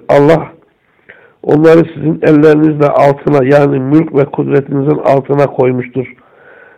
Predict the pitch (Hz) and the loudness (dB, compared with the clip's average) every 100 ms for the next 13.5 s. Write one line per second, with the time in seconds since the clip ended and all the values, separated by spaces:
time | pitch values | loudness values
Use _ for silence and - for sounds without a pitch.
0 | _ 143 180 - 156 170 180 151 156 151 | _ 0 2 2 -2 0 0 2 4 4
1 | 151 151 160 156 147 147 147 170 147 147 | 2 0 0 2 0 0 -2 -2 -2 0
2 | 151 156 151 135 - 156 156 156 143 156 | 2 0 -2 -2 0 2 2 0 -2 -2
3 | 147 151 151 139 127 123 - 143 135 135 | 0 0 0 -2 -4 -8 -6 -6 -4 -6
4 | 135 151 135 143 127 127 123 131 123 139 | -4 -6 -2 -2 -2 -6 -4 -6 -6 -8
5 | 185 - _ _ _ - _ _ - - | -8 -12 _ _ _ -20 _ _ -4 0
6 | 165 156 156 147 156 143 - 147 143 151 | 0 2 2 2 -2 -8 -2 0 2 0
7 | 151 135 127 127 - 135 123 143 131 147 | -2 -8 -6 -6 -2 -4 -2 -4 -4 -8
8 | - - 147 143 127 - 143 135 117 113 | -8 -8 -4 -4 -6 -6 -4 -2 -4 -6
9 | 107 - 165 160 147 - - 131 135 135 | -10 -2 2 2 0 -4 -6 -4 -2 -2
10 | 117 - _ _ _ _ _ 135 143 175 | -6 -14 _ _ _ _ _ 0 2 0
11 | 170 156 143 131 - - 139 127 123 123 | 2 0 0 -2 -8 -6 -2 -2 -4 -2
12 | 139 151 156 175 175 - _ _ _ _ | -2 0 0 0 0 -8 _ _ _ _
13 | - 160 156 147 151 | -2 0 2 2 2